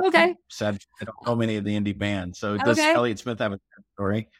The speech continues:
Speaker 1: Yeah. So he, uh, was a singer, uh, and he was in a couple bands in the Portland,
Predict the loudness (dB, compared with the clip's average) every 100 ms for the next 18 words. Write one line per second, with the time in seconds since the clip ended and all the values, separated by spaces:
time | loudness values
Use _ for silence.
0 | -4 0 4 4 6 6 4 2 2 2
1 | 2 0 2 4 4 6 6 6 4 -2
2 | -8 -18 _ _ _ -2 4 4 2 2
3 | 4 4 4 4 2 -4 0 4 6 6
4 | 4 2 0 4 4 4 2 2 4 4
5 | 4 2 4 6 6 4 2 _ _ _
6 | 4 4 6 4 2 0 -4